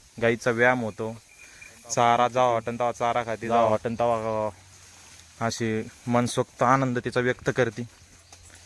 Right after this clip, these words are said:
तर अशा प्रकारचे भरपूर काही फायदे आहेत मुक्त गोठ्याचे. तर जर हा आमचा व्हिडिओ आवडला आणि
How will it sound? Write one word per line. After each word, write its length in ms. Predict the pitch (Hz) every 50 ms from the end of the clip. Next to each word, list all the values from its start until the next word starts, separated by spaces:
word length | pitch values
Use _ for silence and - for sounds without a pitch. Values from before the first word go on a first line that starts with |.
| - - - - - - - - - - -
तर 80 | 117
अशा 200 | 120 123 - 127
प्रकारचे 480 | 110 120 123 120 - - 127 120 117 131
भरपूर 480 | 117 120 120 120 117 - 143 147 143
काही 160 | 131 143 143 135
फायदे 360 | - - 123 113 110 113 123
आहेत 160 | 127 123 113 113
मुक्त 240 | 117 117 - - -
गोठ्याचे. 440 | 117 120 120 - 113 104 104 117 117 - - - - - - - - - - - - - - - - - - - - - - - - - - - - - - - - - - - - - - - - - - - - - - - -
तर 140 | 151 147 151
जर 180 | 143 160 175 196
हा 180 | 180 156 156
आमचा 200 | 156 170 156 151
व्हिडिओ 240 | 135 127 131 135 139
आवडला 560 | 139 139 143 147 143 139 127 127 123 120 120
आणि 380 | 120 120 123 120 120 120 120